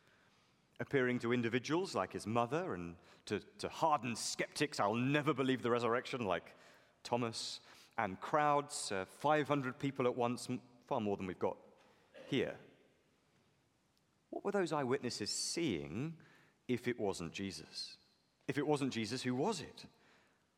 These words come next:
And why? I mean, look, take his mother, for example. Mothers know their sons, don't they? Uh, when we used to bring the, the dreaded school photo home, uh, your mum didn't have to ask you which one you were.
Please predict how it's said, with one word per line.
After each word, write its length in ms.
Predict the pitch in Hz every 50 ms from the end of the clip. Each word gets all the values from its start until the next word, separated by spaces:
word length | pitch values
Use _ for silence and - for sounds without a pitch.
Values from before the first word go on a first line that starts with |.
| _ _ _ _ _ _ _ _ -
And 240 | - 120 117 107 107
why? 340 | 123 170 226 190 104 80 80
I 40 | -
mean, 120 | 143 139 135
look, 400 | 165 165 147 - - - - 151
take 220 | - - 185 185 -
his 140 | - 123 131
mother, 320 | 123 123 127 127 113 110
for 180 | - - 95 85
example. 320 | 73 92 85 78 82 90
Mothers 440 | 95 113 123 139 156 151 151 131 117
know 320 | 117 110 113 110 107 104
their 180 | 98 101 95 90
sons, 640 | - - - 113 101 95 80 71 69 71 - - -
don't 200 | 98 92 92 60
they? 160 | 69 55 - - _ _ _ _ _ _ _ _ _ _ _ _ _ _ _ _ _ _ _ _ _ - -
Uh, 60 | -
when 160 | - 120 113
we 80 | 113 110
used 220 | 101 101 101 -
to 60 | -
bring 300 | 98 - 110 107 101 98
the, 280 | 95 87 90 90 87 - -
the 120 | - 95
dreaded 440 | - - - - 101 - - 160 -
school 340 | - - - - 143 92 95
photo 500 | - - - 101 101 98 - 98 85 80
home, 420 | 76 85 78 71 55 57 64 - - - - - - - - - - - - _ _
uh, 80 | - 98 -
your 180 | 120 127 127
mum 300 | 120 123 123 117 104 95
didn't 180 | 90 104 95 104
have 140 | 92 101 -
to 160 | 117 101 95
ask 300 | 95 98 95 - - -
you 120 | - 85
which 180 | 80 95 - -
one 200 | 104 95 95 92
you 120 | 90 90
were. 380 | 85 92 95 92 87 73 53 50